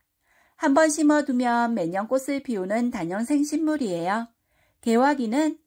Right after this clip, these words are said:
칠월에서 십일월이며 노지 활동 가능하답니다. 노란 꽃이 인상적인 계곡으로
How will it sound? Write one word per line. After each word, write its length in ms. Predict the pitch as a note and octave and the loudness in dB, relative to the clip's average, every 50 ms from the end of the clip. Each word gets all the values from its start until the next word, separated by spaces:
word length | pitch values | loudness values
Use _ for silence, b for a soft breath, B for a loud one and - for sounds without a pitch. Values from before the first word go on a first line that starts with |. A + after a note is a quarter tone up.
| _ _ _ _ _ _ _ | _ _ _ _ _ _ _
칠월에서 720 | - - E4+ E4 D#4+ D#4+ D#4 D#4+ D4+ D4+ D#4 D4+ D4 D4+ | -10 -2 2 2 4 4 2 0 -2 0 2 2 2 2
십일월이며 1000 | D4+ D4 - D4 D4 D4 D4 C#4+ C#4 C4 B3 A3 F#3+ F3+ E3+ E3+ F#3 A#3+ C#4 _ _ | 0 -2 -4 -2 -2 -2 0 0 -2 -2 -4 -4 -4 -4 -4 -4 -4 -4 -6 _ _
노지 300 | - F#3+ G#3 A3+ - C4+ | -4 -2 -2 0 0 0
활동 500 | C4 G#3+ F3 F3 - - B3+ C#4+ D4 D4 | 0 2 0 0 0 0 2 2 2 2
가능하답니다. 960 | D4 A#3+ F3 E3+ F#3+ A3 A#3 A#3+ A#3+ B3+ A#3 A3+ F#3+ D3+ - D#3+ D3+ C#3+ - _ _ _ _ _ _ _ _ | 0 -4 -8 -8 -6 -4 -4 -2 -2 -2 -4 -4 -6 -4 -4 -4 -4 -4 -6 _ _ _ _ _ _ _ _
노란 320 | E3 F3 F#3+ A3 B3+ C4+ | -2 2 2 2 2 2
꽃이 480 | C#4 C#4 C#4+ C#4+ - C4+ C4+ C4 C4 B3 | 0 -2 -4 -2 -2 -2 -2 -2 -2 -2
인상적인 640 | A#3 A#3 A#3 C#4 C4 B3 A#3 G3+ F#3 B3 B3+ B3+ B3+ | -4 -2 -2 -2 -4 -2 -4 -4 -4 -2 -4 -4 -2
계곡으로 680 | A#3+ F#3 - - A3 G#3+ F3+ D#3+ F3 G3+ B3 D4+ D#4+ | -4 -4 -4 -6 -4 -4 -4 -2 0 0 0 0 -2